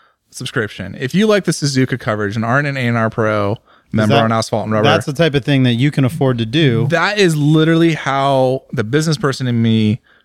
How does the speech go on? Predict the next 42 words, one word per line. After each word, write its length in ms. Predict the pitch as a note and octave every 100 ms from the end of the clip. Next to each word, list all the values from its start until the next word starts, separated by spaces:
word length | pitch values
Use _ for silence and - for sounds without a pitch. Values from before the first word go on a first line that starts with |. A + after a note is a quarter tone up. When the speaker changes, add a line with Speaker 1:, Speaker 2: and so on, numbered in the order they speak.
| _
Speaker 1:
quantifies, 520 | - C#3 C3 B2+ A#2+
like, 160 | A#2 G#2
we're 180 | - B2+
gonna 140 | B2 A2+
do 100 | G2
that. 120 | -
'Cause 120 | C3
I 220 | E3 E3+ F3
knew 420 | D#3+ D#3+ D3+ C3+
going 200 | B2+ A2
into 220 | G2+ G2+
it, 120 | G2
'cause 120 | - -
Steve 180 | D#3 D#3+
and 100 | D#3
I 80 | D3+
came 160 | D3
up 120 | B2+
with 80 | C#3+
a 20 |
budget, 460 | B2+ A2+ G#2+ G#2+ - _ _ _ _ _ _ _ _
and 340 | A2 G#2 G2+ G2+
he's 220 | C#3+ B2+
doing, 400 | C3 A2+ G#2 G#2+
he 120 | - D3
did 140 | C3
a 60 | G2
shit 880 | - - - - - - - F#3 C#3+
ton 140 | B2+
of 80 | A#2
stories. 560 | B2 G#2+ G#2+ G#2 - - _
He 160 | -
was 100 | C3+
out 160 | A#2+ A2+
at 100 | G#2 B2
every 240 | C#3 C#3
session 380 | - A#2 - A2
shooting. 680 | - A#2 A2 G#2 G2+ G#2 - _ _ _ _ _ _ A#2+
I 40 |
mean, 160 | A2+ A2+
it's 180 | E3+ -
like 300 | G2 C#2